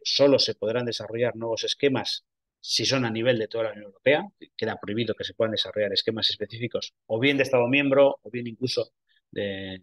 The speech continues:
de un gobierno regional. Es decir, los nuevos sistemas, es decir, no se mete con los que ya existen, sí con los que se puedan crear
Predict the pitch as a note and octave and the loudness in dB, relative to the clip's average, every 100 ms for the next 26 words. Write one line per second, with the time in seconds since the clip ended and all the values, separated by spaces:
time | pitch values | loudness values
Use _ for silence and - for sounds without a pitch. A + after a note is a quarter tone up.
0 | _ G#2+ G2+ G2+ G2+ F#2 - G#2+ D#3+ F#3+ | _ -10 -6 -6 -6 -10 -8 -2 -2 -2
1 | _ _ - F2 F2+ A#2 C3+ D#3+ A#2 G#2 | _ _ -16 -12 -10 2 6 8 6 2
2 | G#2 - G#2 G#2+ G2+ A#2 B2 B2+ C3 C3 | -2 -4 -4 -6 -6 -2 0 4 4 4
3 | A#2 B2 A#2 B2 B2+ D#3 F#3 - A#3+ B3 | 2 0 0 4 4 4 2 0 -6 -6
4 | - D#3+ - E3 - - - - B2 A#2 | -2 -2 -2 -4 -4 -4 -4 -2 -2 -2
5 | G#2 A#2 G2+ | -2 -4 -4